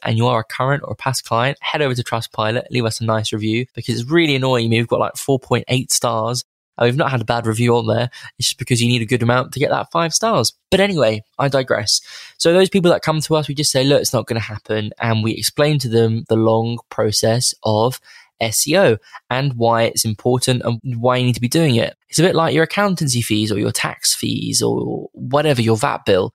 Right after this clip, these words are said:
It should be something that's mandatory for your business. It's what, five hundred quid a month? You know, if you're doing very well in business and you wanna up things further and start working on a little project in the background, your S E O is a fantastic place to start because it is so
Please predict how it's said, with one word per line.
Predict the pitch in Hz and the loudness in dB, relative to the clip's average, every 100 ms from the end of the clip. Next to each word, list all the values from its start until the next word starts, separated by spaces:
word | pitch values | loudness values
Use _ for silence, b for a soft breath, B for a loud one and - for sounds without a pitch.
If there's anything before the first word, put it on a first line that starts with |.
| - | -2
It | 127 | 0
should | - 156 | 0 0
be | |
something | 170 156 143 | 0 0 0
that's | 104 | 0
mandatory | 139 147 151 123 123 | 0 0 0 0 0
for | - | 0
your | 131 | -2
business. | 127 180 - 104 110 | 0 0 0 -2 -2
It's | 92 | -4
what, | 101 - | -4 -6
five | - 120 131 | -4 -4 -2
hundred | 147 147 | -2 -4
quid | - 151 | -2 -2
a | |
month? | 156 165 - - B B B B | 0 -2 -6 -20 B B B B
You | 120 | 0
know, | 110 | 2
if | 113 | 2
you're | 127 | 0
doing | 123 127 | 0 0
very | 120 131 | 2 2
well | 123 120 | 2 2
in | 120 | 2
business | 113 117 143 147 | 2 0 0 0
and | 135 | 0
you | 120 | 2
wanna | 117 120 - | 2 0 -2
up | - | -8
things | - 117 113 | -4 -2 -2
further | - 117 131 135 | 0 0 2 0
and | 110 | 0
start | - 123 117 | 0 -2 0
working | 117 120 117 | 0 0 0
on | 113 | 2
a | |
little | 117 113 | 2 4
project | - 113 117 - | 2 2 -2 -4
in | 107 | -4
the | |
background, | 113 - 117 131 135 | -4 -4 -2 -2 -2
your | - | -4
S | 120 123 123 | -2 -2 0
E | |
O | 113 | 2
is | 120 120 | 4 2
a | |
fantastic | - 110 - 107 - - | -2 -4 -4 -6 -6 -4
place | 110 110 | -4 -2
to | 123 | -2
start | - 226 131 - B B - | 0 0 -2 -4 B B -10
because | 131 127 123 | -4 -2 -2
it | - | -2
is | 113 | -2
so | - - 110 110 110 | 0 0 0 0 0